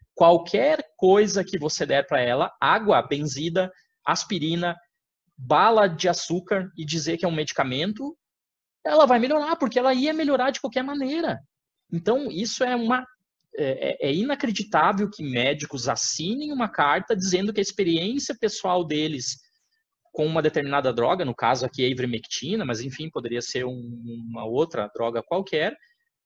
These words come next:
sejam a responsável, estrito sensu, pela melhora dos pacientes, sendo que eles mesmos assumem que a ciência não mostra isso. Eu, eu não consigo entender, sinceramente. Por isso que eu disse na minha fala anterior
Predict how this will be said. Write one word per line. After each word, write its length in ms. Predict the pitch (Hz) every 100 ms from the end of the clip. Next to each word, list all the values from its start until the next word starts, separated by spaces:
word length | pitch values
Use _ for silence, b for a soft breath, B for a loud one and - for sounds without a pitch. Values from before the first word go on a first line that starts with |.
| -
sejam 640 | - - 214 247 247 262
a 80 | 220
responsável, 880 | 202 208 196 175 - 208 302 302
estrito 480 | 285 - - 226 226
sensu, 600 | 208 - 165 220 - 175 -
pela 200 | 233 240
melhora 340 | 240 233 233
dos 220 | 226 233 -
pacientes, 540 | 247 - 254 277 -
sendo 240 | - 226
que 100 | 233
eles 260 | 247 294 302
mesmos 380 | 262 277 269 254
assumem 300 | - 262 294
que 80 | 269
a 40 |
ciência 400 | - 226 247 277
não 160 | 269 269
mostra 360 | 262 - 269
isso. 360 | 277 294 - - _ _ _ _ -
Eu, 180 | 131 143
eu 120 | 165
não 80 | 190
consigo 360 | 202 202 226 220
entender, 360 | 233 214 170
sinceramente. 720 | 165 - 143 - 165 240 170 -
Por 100 | 139
isso 180 | 147 -
que 60 |
eu 60 | 214
disse 320 | 151 151 -
na 80 | 135
minha 160 | 123 117
fala 260 | - 123
anterior 420 | 123 147 165 139